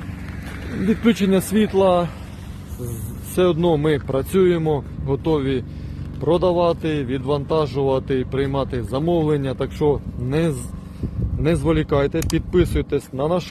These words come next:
канал, ставте вподобайки, коментуйте, задавайте питання, тому що у нас дуже великий вибір сільськогосподарської техніки і запчастин в Кропивницькому.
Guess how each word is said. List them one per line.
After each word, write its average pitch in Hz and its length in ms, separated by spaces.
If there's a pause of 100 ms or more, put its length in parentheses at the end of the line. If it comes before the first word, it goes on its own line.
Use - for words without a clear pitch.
канал, 147 440 (220)
ставте 151 340
вподобайки, 156 840
коментуйте, 151 1040 (540)
задавайте 151 440
питання, 156 720
тому 143 220
що 151 160
у 147 40
нас 143 220
дуже 175 500
великий 151 800
вибір 139 480 (260)
сільськогосподарської 139 960
техніки 160 800
і 160 140
запчастин 135 800 (640)
в - 40
Кропивницькому. 135 1120